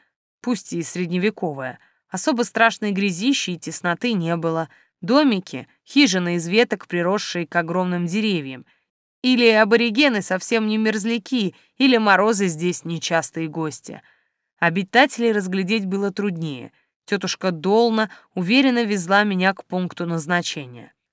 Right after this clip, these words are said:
Уже скоро я увидела особо широкий раскидистый ствол. Домишек вокруг не было, зато рядом меня ожидали несколько самых разных существ в порядке очереди.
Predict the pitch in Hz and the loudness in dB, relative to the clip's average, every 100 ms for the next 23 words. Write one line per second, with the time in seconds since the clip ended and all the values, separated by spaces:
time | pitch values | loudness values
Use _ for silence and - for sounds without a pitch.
0 | _ 233 262 285 277 - 311 269 226 226 | _ 0 2 2 0 2 4 6 8 6
1 | 226 262 233 220 208 269 226 226 - 208 | 6 2 4 6 4 2 0 0 0 2
2 | 262 - 202 185 - 233 196 196 - 202 | 2 2 2 2 2 -4 -2 -4 -6 -8
3 | - 190 190 139 - _ _ _ 180 208 | -8 -6 -4 -4 -10 _ _ _ 2 4
4 | 294 - 233 208 202 233 - 196 165 135 | 4 0 0 2 2 0 -2 -2 -2 -4
5 | 123 139 170 190 202 214 214 202 180 175 | -10 -6 -6 -2 2 2 2 2 0 4
6 | 196 185 165 165 196 185 175 190 - 175 | 6 4 2 2 2 2 -2 -2 -4 -8
7 | - - 170 170 - 170 175 170 165 - | -8 -2 0 0 -2 2 2 0 -8 -8
8 | 160 - 208 214 - _ _ _ 247 226 | -10 -6 -4 -4 -8 _ _ _ 2 4
9 | 214 - 226 214 - - 135 131 | 2 0 -2 -2 -2 -8 -12 -16